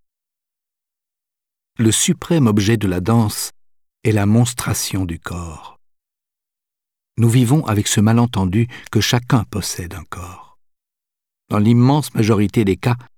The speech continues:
nous n'occupons pas ce corps, ou alors si mal que c'est une pitié, un gâchis, comme ces superbes palazzi romains qui servent de siège à des multinationales quand ils étaient destinés à être des lieux de plaisir.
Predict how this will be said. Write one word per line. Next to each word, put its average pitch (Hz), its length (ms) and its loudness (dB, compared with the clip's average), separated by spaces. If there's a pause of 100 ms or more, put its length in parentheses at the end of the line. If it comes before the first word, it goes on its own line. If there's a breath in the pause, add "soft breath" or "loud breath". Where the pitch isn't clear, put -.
(380)
nous 131 80 4
n'occupons 135 420 0
pas 190 200 -4
ce - 140 -6
corps, 80 400 -6 (360)
ou 127 80 4
alors 123 220 2
si 151 200 0
mal 170 480 -4 (100)
que 117 100 -4
c'est 120 260 0
une 120 160 2
pitié, 151 520 -4
un 113 80 0
gâchis, 131 520 -2 (880)
comme 107 160 0
ces 104 160 -4
superbes 110 420 0
palazzi 107 480 0
romains 113 360 2 (200 loud breath)
qui 120 100 -2
servent 110 340 0
de 101 100 0
siège 143 400 0
à 101 40 0
des 101 140 0
multinationales 113 1000 0 (460)
quand 120 180 -2
ils 104 180 0
étaient 101 220 -2
destinés 101 560 -2 (220)
à 117 100 -2
être 107 200 -4
des 98 120 0
lieux 92 220 0
de 90 80 -4
plaisir. 92 720 -6